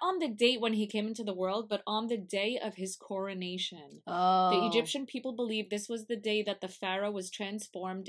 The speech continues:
Speaker 1: into a god, and his birth was more important. This birth was more important than the earthly
Speaker 2: Oh,
Speaker 1: one.
Speaker 2: so it's not an actual birthday.
Speaker 1: Right, I guess it's, like,
Speaker 2: A
Speaker 1: a
Speaker 2: day where
Speaker 1: celebration of his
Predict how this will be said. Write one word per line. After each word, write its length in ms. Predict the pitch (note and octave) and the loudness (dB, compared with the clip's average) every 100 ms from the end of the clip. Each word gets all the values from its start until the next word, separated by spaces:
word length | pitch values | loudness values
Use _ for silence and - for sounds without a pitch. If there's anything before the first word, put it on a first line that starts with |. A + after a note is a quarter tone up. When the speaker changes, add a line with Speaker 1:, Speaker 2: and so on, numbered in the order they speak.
| - | -8
Speaker 1:
into 320 | F#3+ F#3 F3+ | -8 -6 -6
a 80 | E3 - | -6 -6
god, 460 | E3+ D#3 C#3 D3+ - | -6 -4 -8 -12 -12
and 180 | E3+ F3 | -12 -10
his 280 | F3 F3 E3 _ | -6 -6 -8 _
birth 560 | A#3+ B3 F3+ F3 F3+ - | 4 4 4 0 -6 -6
was 260 | F3+ F3+ F3+ | -4 -4 -4
more 300 | F3+ F#3 F#3 | -6 -4 -6
important. 580 | F3 F3+ - F#3 - - | -8 -12 -8 -8 -6 0
This 220 | A3 C#4 - | 2 2 2
birth 320 | G#3+ F#3+ F#3 | 2 2 -2
was 160 | F#3 F#3+ | -4 -4
more 180 | F#3+ | -4
important 520 | F#3+ F#3+ F#3 E3 F3 E3 | -6 -6 -8 -6 -10 -12
than 160 | D#3+ | -12
the 200 | D#3 D#3 - | -12 -12 -10
earthly 380 | E3 D#3+ - D3+ | -10 -10 -10 -2
Speaker 2:
Oh, 240 | F#3 F#3+ | 4 6
Speaker 1:
one. 80 | F#3+ | 6
Speaker 2:
so 120 | F3+ | 2
it's 100 | E3 | -2
not 140 | G#3 G3+ | 0 0
an 100 | E3 | 2
actual 400 | D#3+ E3+ - D#3 | 0 0 -4 -2
birthday. 580 | D#3+ D#3 - D#3+ D#3+ G3 | -2 -4 -6 -8 -8 -2
Speaker 1:
Right, 240 | A3 G3 - | 0 0 -2
I 100 | F#3 | -6
guess 300 | F#3 G3 - | -4 -4 -4
it's, 240 | G3 - | -6 -8
like, 380 | F#3+ F3+ F3 F3 _ - _ _ _ _ _ _ _ _ - | -6 -6 -6 -10 _ -20 _ _ _ _ _ _ _ _ -2
Speaker 2:
A 80 | |
Speaker 1:
a 40 | F3+ | 0
Speaker 2:
day 400 | F#3 F#3 F#3 F#3+ | 2 4 6 6
where 140 | F#3 F3+ | 6 6
Speaker 1:
celebration 140 | F3+ F3+ | 4 0
of 120 | E3+ | -6
his 600 | F3 F3 E3+ - - | -8 -10 -10 -14 -16